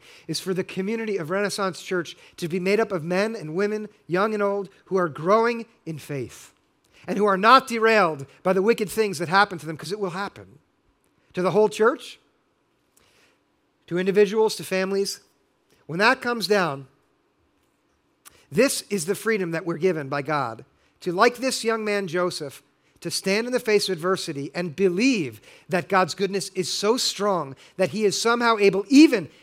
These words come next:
not that he does the bad things to us, but to take the bad things that are done and twist them to his own good purposes,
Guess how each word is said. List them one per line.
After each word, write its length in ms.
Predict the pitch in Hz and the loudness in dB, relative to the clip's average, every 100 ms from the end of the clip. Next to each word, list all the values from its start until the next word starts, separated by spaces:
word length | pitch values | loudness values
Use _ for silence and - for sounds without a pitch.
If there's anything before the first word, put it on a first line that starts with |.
| - | 0
not 240 | 196 294 | 2 2
that 80 | 254 | 0
he 100 | 214 | -6
does 400 | 151 220 294 165 | 0 4 4 4
the 80 | 175 | -2
bad 300 | 170 190 151 | 0 -2 -2
things 220 | 175 160 | -8 -8
to 140 | - 165 | -6 -6
us, 140 | - - - | -6 -12 -6
but 120 | 190 | -4
to 80 | 208 | -4
take 300 | 196 233 302 | 4 4 6
the 100 | 240 | 4
bad 280 | 170 214 240 | 4 4 2
things 240 | 247 214 | -2 -4
that 100 | 190 | -2
are 80 | 208 | -2
done 300 | 151 208 190 | 0 0 0
and 240 | 202 214 - | -4 -8 -8
twist 480 | - 240 285 - | 0 2 2 0
them 340 | 208 214 170 151 - _ | 0 0 -2 -8 -18 _
to 140 | - 226 | -6 -2
his 180 | 196 - | -2 0
own 320 | 240 294 285 | 2 4 2
good 220 | 196 247 165 | 0 -4 4
purposes, 520 | 233 240 - 180 | 4 4 -4 -8